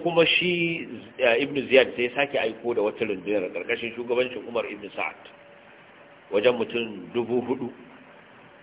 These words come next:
Da ya zo suka yi magana da Husaini, shi Umar ibn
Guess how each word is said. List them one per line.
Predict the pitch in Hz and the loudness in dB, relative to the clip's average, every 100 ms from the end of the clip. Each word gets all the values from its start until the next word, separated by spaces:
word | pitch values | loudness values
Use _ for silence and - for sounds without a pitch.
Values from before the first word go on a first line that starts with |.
| - - - - - - - - - - - - - | -20 -20 -20 -20 -20 -20 -20 -20 -20 -20 -20 -20 4
Da | 123 | 10
ya | 165 170 | 10 10
zo | 175 170 170 | 6 6 2
suka | - 135 | 6 6
yi | |
magana | 131 113 117 104 | 8 6 4 4
da | 92 | -2
Husaini, | - - 95 85 | -6 -4 -4 -6
shi | - 110 | -8 -2
Umar | 120 120 104 | 2 2 0
ibn | 104 | -2